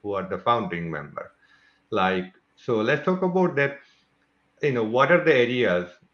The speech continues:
you know, you want to develop on people under you? Uh, most likely those people who actually start their agency, they are natural leader, uh, but they also ne-, need to develop. But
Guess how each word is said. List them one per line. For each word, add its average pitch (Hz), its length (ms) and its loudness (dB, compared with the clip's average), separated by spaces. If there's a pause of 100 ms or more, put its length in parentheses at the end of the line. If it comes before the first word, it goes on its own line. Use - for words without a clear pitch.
(100)
you 113 120 -10
know, 92 360 -6
you 107 160 -10
want 113 280 -4
to 110 80 -8
develop 98 580 -4
on 98 220 -12
people 95 420 -8
under 90 300 -4
you? 90 280 -6 (360)
Uh, 95 160 -6
most 101 340 -6
likely 113 680 -2
those 120 320 -6
people 151 320 -8
who 123 240 -4
actually 117 320 -6
start 147 340 0
their 120 160 2
agency, 98 560 -6 (480)
they 113 120 -2
are 107 120 -2
natural 101 460 -4
leader, 87 480 -10 (320)
uh, 92 180 -10
but 90 240 -6
they 139 80 4
also 156 320 2
ne-, 135 120 -2
need 117 200 -10
to - 80 -20
develop. 98 460 -4
But 95 180 -4